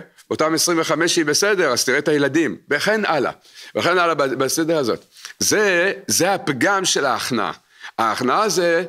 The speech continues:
לדעת שיש מלך לעולם, שמנהיג את העולם, ומה שעובר עליי זה ב-, זה נובע ממנו.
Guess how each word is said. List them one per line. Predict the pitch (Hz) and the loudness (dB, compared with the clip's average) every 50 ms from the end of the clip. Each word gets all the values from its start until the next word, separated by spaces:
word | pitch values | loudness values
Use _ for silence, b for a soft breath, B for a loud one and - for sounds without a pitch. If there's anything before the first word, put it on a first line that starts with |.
| - B B B B B | -8 B B B B B
לדעת | 117 120 113 104 160 196 190 156 143 147 160 165 - - - | -2 0 0 2 2 2 2 2 2 0 0 -2 -6 -8 -4
שיש | - - - 143 131 143 170 185 - - 156 | -2 -2 0 2 2 2 2 2 2 0 0
מלך | 143 147 165 180 185 180 - - | 2 2 2 2 2 0 0 0
לעולם, | 139 143 127 113 110 107 101 95 98 135 165 - B B B B B B | 0 2 2 2 2 2 2 2 0 -2 -4 -6 B B B B B B
שמנהיג | - - 139 127 123 120 123 160 214 208 | 0 0 2 2 2 2 2 2 2 2
את | 214 190 196 190 | 0 0 0 0
העולם, | 160 139 120 117 120 120 127 156 190 226 220 - B B B B B B | 0 2 2 2 2 2 2 0 0 -2 -6 -12 B B B B B B
ומה | 104 123 127 170 208 214 | -2 0 2 2 2 2
שעובר | - - 190 196 165 185 214 | 2 2 2 2 2 2 2
עליי | 233 214 196 214 226 | 2 2 2 2 2
זה | 185 175 196 | 0 0 0
ב-, | 180 202 185 | 2 0 0
זה | 151 147 175 | 0 0 0
נובע | 170 165 156 180 185 185 | 0 0 0 0 0 0
ממנו. | 180 175 165 170 160 120 82 | 0 0 0 0 0 -2 -4